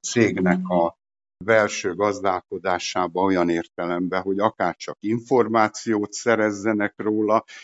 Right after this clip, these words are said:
és ennek alapján próbáljanak valamit tenni.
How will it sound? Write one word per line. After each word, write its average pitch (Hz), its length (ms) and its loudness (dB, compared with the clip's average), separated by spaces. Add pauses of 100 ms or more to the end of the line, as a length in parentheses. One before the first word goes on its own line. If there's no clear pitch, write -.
(140)
és - 220 -10
ennek 113 360 2
alapján 107 580 0
próbáljanak 104 720 2
valamit 107 500 -2 (100)
tenni. 117 420 2